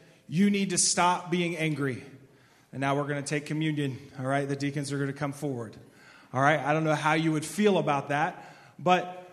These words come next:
but you know that this is going to be a very hard, uh, feeling to let go of because we actually,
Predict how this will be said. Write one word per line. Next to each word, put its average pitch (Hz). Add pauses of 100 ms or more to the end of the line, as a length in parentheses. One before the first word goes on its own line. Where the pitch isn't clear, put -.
(160)
but 175
you 208
know 220
that 180
this 208
is 196
going 185
to 180
be 180
a 165
very 180
hard, 180 (180)
uh, 139
feeling 185
to 170
let 156
go 175
of 131
because 151
we 160
actually, 160